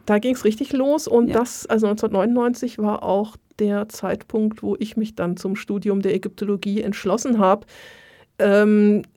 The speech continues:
Speaker 1: eigentlich, ich hab neunzehnhundertsechsundneunzig Abitur gemacht, hab ich danach erstmal was vollkommen anderes getan. Ich hab nämlich Ökolandbau studiert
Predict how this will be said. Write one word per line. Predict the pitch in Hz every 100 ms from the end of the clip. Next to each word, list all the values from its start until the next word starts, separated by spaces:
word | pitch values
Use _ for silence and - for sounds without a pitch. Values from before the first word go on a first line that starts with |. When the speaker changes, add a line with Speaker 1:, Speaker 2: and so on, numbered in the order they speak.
| _ _
Speaker 1:
eigentlich, | - 190 240 269 277 254 -
ich | 208 214
hab | -
neunzehnhundertsechsundneunzig | 202 190 185 190 - 254 240 240 262 -
Abitur | 214 233 - 240 254
gemacht, | 262 226 240 247 - 208
hab | 208
ich | 214
danach | 202 190 180 214 -
erstmal | 202 202 - 208 190 190 196
was | 185 - - _ _ _ _
vollkommen | - - 190 220 220
anderes | 214 214 247 247
getan. | 247 - 220 233
Ich | 220
hab | 214 - 214
nämlich | 202 196 -
Ökolandbau | 214 220 240 220 240 240 247
studiert | - 247 226 269 294